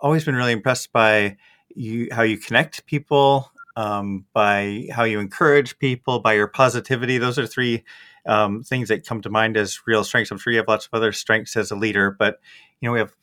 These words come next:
students and a lot of leaders, uh, who listen to this podcast. What have you learned about leadership, and what do you think are the keys to doing leadership, um,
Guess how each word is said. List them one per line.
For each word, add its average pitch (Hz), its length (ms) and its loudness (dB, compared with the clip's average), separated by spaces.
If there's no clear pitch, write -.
students 151 600 0
and 117 280 -2
a 120 100 -8
lot 117 180 2
of 110 80 0
leaders, 117 800 0
uh, 107 240 -2
who - 220 -6
listen 117 360 -4
to 123 100 -8
this 113 220 -4
podcast. 120 680 -2
What 151 120 2
have 233 100 0
you 208 180 0
learned 156 260 4
about 147 240 6
leadership, 156 580 0
and 127 100 -4
what 151 100 0
do 170 60 -2
you 160 60 -2
think 156 200 -4
are 143 100 6
the 113 80 2
keys 127 460 -4
to 117 100 -4
doing 113 520 -2
leadership, 101 580 -4
um, 107 640 -4